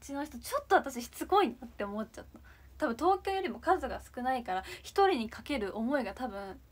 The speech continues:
強いのか、む-、結構無視してるのに、ついてくるじゃんっていう人は割とい-、私は自分の経験上あっ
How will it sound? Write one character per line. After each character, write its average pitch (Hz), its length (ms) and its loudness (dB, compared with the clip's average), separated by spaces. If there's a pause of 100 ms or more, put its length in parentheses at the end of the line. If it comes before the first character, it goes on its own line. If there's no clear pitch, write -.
(120)
強 302 260 0
い 294 60 0
の 202 100 -6
か、 190 300 -6 (1040)
む-、 254 180 2
結 587 260 2
構 320 160 4
無 262 160 2
視 294 160 -6
し - 80 -10
て 240 160 -6
る 233 80 -4
の 220 160 -4
に、 220 380 -6 (1800)
つ - 180 -4
い 262 60 -2
て 220 100 -6
く 226 160 -6
る 214 120 -2
じ 202 80 -8
ゃ 170 80 -6
ん - 20 -12
っ - 40 -14 (720)
て 247 100 -8
い 254 80 -4
う 247 40 -6
人 240 120 0
は 196 140 -4
割 262 320 -4
と 339 140 -2
い-、 294 120 -10 (1400)
私 233 260 -6
は 226 80 -4
自 202 200 -10
分 214 160 -8
の 220 100 -8
経 202 200 -12
験 202 240 -12
上 196 260 -10
あ 214 80 -8
っ 226 60 -10